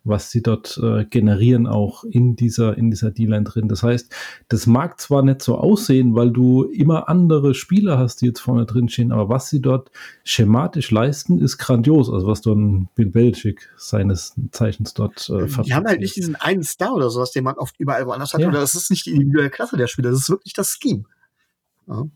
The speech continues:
Speaker 1: Genau, und die waren tatsächlich auf allen relevanten Advanced Metrics, waren die Top drei bis Top fünf. Also das ist, äh, absolute Top-Notch-Defense wieder, was sie dort gestellt haben im, im, im Rush.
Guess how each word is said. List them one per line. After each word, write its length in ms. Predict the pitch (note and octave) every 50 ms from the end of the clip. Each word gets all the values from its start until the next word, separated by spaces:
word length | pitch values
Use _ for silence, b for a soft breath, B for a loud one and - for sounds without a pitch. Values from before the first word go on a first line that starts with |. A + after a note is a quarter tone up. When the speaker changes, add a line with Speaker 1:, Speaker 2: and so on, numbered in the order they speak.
| _ _
Speaker 1:
Genau, 240 | - - E3+ D#3+ C3+
und 120 | A2+ G#2+
die 100 | G#2+ A2+
waren 240 | A#2 C3 C#3 C#3+ B2+
tatsächlich 520 | - A#2+ B2+ C3+ - E3+ E3 E3 D#3 D3+ -
auf 300 | C#3+ B2 - - - -
allen 300 | - C3+ D#3+ F3+ G3 F3+
relevanten 1120 | - - B2+ A#2 A#2 G#2+ G#2 A#2+ B2+ D3+ E3 - - - F3 F3 F3 F3 F3 F3 F#3+ -
Advanced 480 | - G#2+ - B2 C3 D3 D3+ - - -
Metrics, 500 | A2+ A#2+ B2+ - - F#3 G#3 - - -
waren 240 | A2 A2+ A#2+ C3 C3+
die 320 | C3 C#3+ D3+ D3+ C#3+ D3
Top 280 | - - C#3+ C3 - -
drei 260 | - - C3 B2+ D3
bis 180 | D3 - - -
Top 220 | - - C#3+ -
fünf. 340 | - G3+ G#3+ E3 - - - -
Also 200 | C3+ B2 C3+ C#3
das 260 | C#3+ D3 C#3 B2+ C#3+
ist, 180 | C#3 C3 -
äh, 200 | - G#3 - G2+ - - _ _ _
absolute 440 | - - - - G3 F#3 F3+ - -
Top-Notch-Defense 1300 | - - F3 F3+ - - E3+ E3+ E3+ - - - - - - - - G3 G#3+ G#3 - D#3+ B2 A2+ - -
wieder, 200 | B2 A2 A2+ G#2+
was 120 | G#2+ G#2
sie 80 | - B2
dort 160 | A2+ A#2 -
gestellt 400 | - - - - C3 A#2+ G#2+ -
haben 220 | A#2+ A2 A2 A2+ A2+
im, 200 | A#2 A2+ A2+ A2+
im, 160 | A2+ A2+ A2+
im 160 | A2+ A2+ A2
Rush. 300 | A2 A2 G#2+ - -